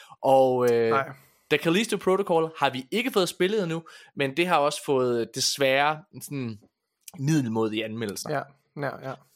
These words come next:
Speaker 1: Så, øh, da jeg tændte for det her, så var det med nærmest sved på panden, fordi alt i mig ville gerne have,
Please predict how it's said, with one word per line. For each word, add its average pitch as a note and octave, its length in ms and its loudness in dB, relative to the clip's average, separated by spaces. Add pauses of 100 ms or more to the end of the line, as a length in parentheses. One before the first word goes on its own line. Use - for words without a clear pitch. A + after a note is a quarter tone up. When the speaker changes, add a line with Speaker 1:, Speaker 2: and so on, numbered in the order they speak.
(460)
Speaker 1:
Så, E3 280 4
øh, D#3 220 4
da E3 60 4
jeg D#3+ 100 2
tændte A3+ 240 0
for G3+ 80 -4
det G3 160 0
her, F3 160 2
så E3+ 180 0 (100)
var D#3 180 4
det F3 120 -6
med D3 240 -2
nærmest D3+ 580 -2
sved F3+ 320 0
på C3 80 -12
panden, G#2+ 340 -4
fordi D3 320 -8 (200)
alt F#3+ 240 0
i D#3+ 120 -6
mig D3 200 -2
ville C3+ 360 -8
gerne B2 280 -2
have, A2 200 -6